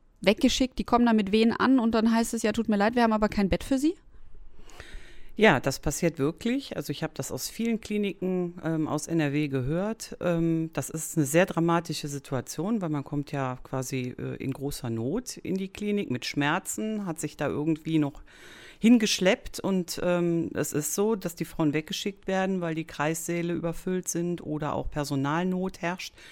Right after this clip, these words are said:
Speaker 2: in vielen Krankenhäusern, nicht nur in N R W, ähm, das haben wir besonders unter die Lupe genommen, aber das ist ein bundesweites Problem, ja.
Speaker 1: Ähm, wie muss ich mir das denn vorstellen? Passiert das jeden Tag? Also in welcher Frequenz passiert das denn?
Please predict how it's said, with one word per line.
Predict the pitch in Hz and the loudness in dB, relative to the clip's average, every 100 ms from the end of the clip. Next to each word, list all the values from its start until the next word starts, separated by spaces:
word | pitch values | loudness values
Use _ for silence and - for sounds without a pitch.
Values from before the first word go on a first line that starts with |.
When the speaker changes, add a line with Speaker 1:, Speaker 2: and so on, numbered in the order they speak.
| - - - - | -20 -20 -8 2
Speaker 2:
in | 170 | 2
vielen | - 180 180 | 4 2 2
Krankenhäusern, | 151 147 139 139 147 170 170 170 | 0 -2 -2 -2 -2 2 2 2
nicht | - 165 - | 2 2 2
nur | 156 | 2
in | 139 135 | 2 2
N | 139 | 2
R | 131 123 | 2 0
W, | 143 190 214 - | 0 0 -4 -4
ähm, | 156 147 | -2 -2
das | 139 - | -2 -2
haben | 143 | -2
wir | 131 | -2
besonders | 123 117 131 - | -4 -4 -6 -6
unter | - 123 | -8 -6
die | 123 | -6
Lupe | 120 139 190 | -6 -2 -2
genommen, | 175 170 170 175 170 - | 0 0 0 -2 -4 -6
aber | 143 147 147 - | -4 -2 -4 -6
das | 135 | -10
ist | - - | -8 -6
ein | 143 | -4
bundesweites | 135 135 - 120 117 - | -4 -6 -6 -8 -10 -12
Problem, | - 151 139 123 117 - | -10 -10 -8 -8 -10 -10
ja. | 113 - - - - - - - - - - | -12 -12 -20 -20 -20 -18 -16 -16 -16 -4 4
Speaker 1:
Ähm, | 196 196 196 - - - | 6 6 4 2 -10 -2
wie | 185 196 | 4 8
muss | 190 226 | 8 6
ich | 202 | 4
mir | 202 | 4
das | 190 | 4
denn | 185 165 | 4 4
vorstellen? | 262 269 185 | 6 6 8
Passiert | 180 - 175 | 6 6 2
das | 170 - | 2 2
jeden | 170 156 | 4 4
Tag? | 151 160 214 - | 4 2 2 2
Also | - 185 | 2 4
in | 190 180 | 6 6
welcher | 165 165 | 6 2
Frequenz | - 160 - 262 - | 0 -2 2 2 4
passiert | 170 - 160 | 0 0 -2
das | 156 - | -4 -2
denn? | 151 | -2